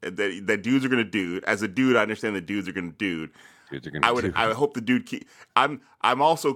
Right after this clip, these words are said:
Speaker 1: very careful to, the difference between morality and illegality. <laughs> Like, the difference between, like, you know, th-, sometimes dudes dude in ways that are illegal, and that's, you gotta call that out and go, "That's not,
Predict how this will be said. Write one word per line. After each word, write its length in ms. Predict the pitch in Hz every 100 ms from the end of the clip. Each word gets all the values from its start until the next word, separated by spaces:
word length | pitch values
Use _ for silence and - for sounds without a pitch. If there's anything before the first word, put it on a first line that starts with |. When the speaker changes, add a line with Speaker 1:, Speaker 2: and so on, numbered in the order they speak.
| -
Speaker 1:
very 160 | 131
careful 380 | 131 - 131 127
to, 120 | 110
the 220 | 98 78 113
difference 260 | 131 131
between 140 | 131 110
morality 840 | 104 98 107 113 113 113 113 113 _
and 180 | 110 104
illegality. 800 | - 113 104 92 95 87 80 69 -
<laughs> 60 |
Like, 240 | 254 240 220
the 100 | 214
difference 420 | 202 - 247 220
between, 440 | - 196 - 170 160 135
like, 340 | 147 139 -
you 80 | 139
know, 240 | 110 95 - - - -
th-, 100 | - _
sometimes 500 | - 147 151 165 139
dudes 380 | 107 135 135 110
dude 300 | 87 120 120
in 120 | 107
ways 240 | 107 104 95
that 120 | 98
are 120 | 92
illegal, 520 | 90 104 135 139 139 -
and 140 | 98
that's, 220 | 104 104
you 60 | 107
gotta 160 | 107 98
call 260 | - 107
that 120 | 98 98
out 280 | 101 107 104
and 100 | 95
go, 200 | 98 87
"That's 280 | 98 101 110
not, 380 | 101 95 -